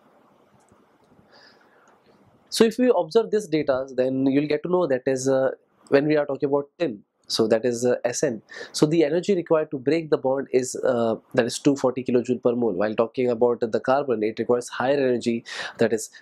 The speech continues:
three forty-eight kilojoule per mole of energy so as to break the bond, or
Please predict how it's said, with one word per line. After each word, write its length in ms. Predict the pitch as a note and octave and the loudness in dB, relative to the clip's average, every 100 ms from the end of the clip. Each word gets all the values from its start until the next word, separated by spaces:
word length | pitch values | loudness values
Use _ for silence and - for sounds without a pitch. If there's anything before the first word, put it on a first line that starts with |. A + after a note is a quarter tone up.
| - | 0
three 160 | D3 | 0
forty-eight 440 | C#3 B2+ B2+ B2+ B2 | 2 0 0 -4 0
kilojoule 360 | B2 A#2 B2 | 0 0 0
per 100 | A#2+ | 0
mole 280 | A2+ A#2 A#2 | 0 0 0
of 140 | A2+ A2+ | 0 0
energy 400 | A2 G#2+ A2+ A2+ | 0 0 0 0
so 160 | - | 0
as 100 | G#2 | -2
to 120 | - A2+ | 0 0
break 260 | G#2 A2 | 0 0
the 80 | A2 | 0
bond, 260 | A2 A#2 G#2 - - - | 0 -2 -4 -14 -14 -6
or 220 | A2 G#2+ | -4 -6